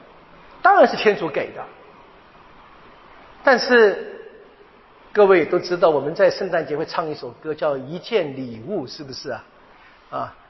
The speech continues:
礼物如果给你很好，那如果你不要，没有啊。那天主给我们恩宠，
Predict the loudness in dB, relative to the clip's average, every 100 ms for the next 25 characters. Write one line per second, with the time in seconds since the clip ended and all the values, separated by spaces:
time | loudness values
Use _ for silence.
0 | _ 2 4 4 2 0 -2 0 -2 0
1 | -2 -2 -6 -8 -8 -8 -8 -10 -16 -16
2 | -4 -2 -2 -4 2 2 0 -12 -20 -20
3 | _ _ _ _ _ _ _ _ _ _
4 | _ _ -18 -12 -8 -10 -12 -20 _ -20
5 | -20 -20 -20 -20 -20 -20 -20 -20 -20 -20
6 | -16 -4 -2 4 4 6 4 2 2 -4
7 | -14 -18 -20 -20 -20 -20 -20 -2 2 4
8 | 2 0 -4 -2 -2 -2 -6 -12